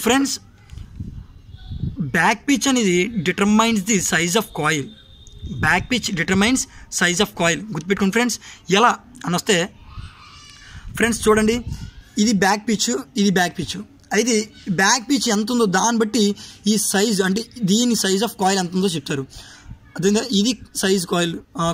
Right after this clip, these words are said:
coil of size, ఫ్రెండ్స్, ఇది దీనిది సైజు. So ఈ బ్యాక్ పిచ్ అనేది, the size of coil అనేది చెప్తుంది. So కింద చూడండి ఫ్రెండ్స్, మరి ఫ్రంట్ పిచ్ ఏం మనకి డిటర్మైన్ చేస్తుందంటే, front pitch determines the whether the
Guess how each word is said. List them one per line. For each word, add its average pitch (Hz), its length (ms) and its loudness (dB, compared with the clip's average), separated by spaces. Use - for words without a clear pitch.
coil 185 180 2
of 190 100 -8
size, 151 200 -4
ఫ్రెండ్స్, 151 240 -6
ఇది 156 140 -4
దీనిది 185 320 0
సైజు. 147 240 -6
So 226 60 -2
ఈ - 20 2
బ్యాక్ 202 240 0
పిచ్ 226 180 0
అనేది, 214 180 2
the 175 100 0
size 202 320 2
of 214 60 -4
coil 196 220 2
అనేది 208 260 0
చెప్తుంది. 143 340 -2
So 262 60 4
కింద 247 180 0
చూడండి 214 220 0
ఫ్రెండ్స్, 262 220 0
మరి 233 200 4
ఫ్రంట్ 233 280 2
పిచ్ 277 240 2
ఏం 247 100 2
మనకి 208 240 4
డిటర్మైన్ 208 320 4
చేస్తుందంటే, 175 400 0
front 202 300 2
pitch 269 180 2
determines 190 560 2
the 156 80 0
whether 175 280 4
the 170 60 2